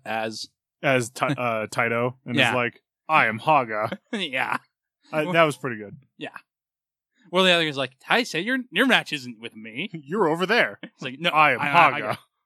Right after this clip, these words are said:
Speaker 1: What do you have at fifteen?
Speaker 2: Double Taisei.
Speaker 1: Yeah, yeah, I
Speaker 2: I
Speaker 1: guess
Speaker 2: was
Speaker 1: that's
Speaker 2: like,
Speaker 1: true.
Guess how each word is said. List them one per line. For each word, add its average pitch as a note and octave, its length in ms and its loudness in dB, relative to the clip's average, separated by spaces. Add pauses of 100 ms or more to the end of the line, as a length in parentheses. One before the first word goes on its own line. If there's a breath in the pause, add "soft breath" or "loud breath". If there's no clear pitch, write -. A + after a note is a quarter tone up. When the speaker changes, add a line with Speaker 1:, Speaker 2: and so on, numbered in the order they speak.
(880)
Speaker 1:
What D#3+ 120 0
do F#3 60 -2
you F3 120 -2
have E3 260 4
at D3+ 280 2 (100)
fifteen? G3+ 640 0 (840)
Speaker 2:
Double C#3+ 180 0
Taisei. G#2+ 380 -8 (200)
Speaker 1:
Yeah, C#3+ 220 -4
yeah, D#3 160 2
I C3+ 40 2
Speaker 2:
I - 20 2
Speaker 1:
guess C3+ 80 0
Speaker 2:
was B2+ 100 -2
Speaker 1:
that's C#3+ 60 0
Speaker 2:
like, B2+ 80 -4
Speaker 1:
true. C3+ 160 -2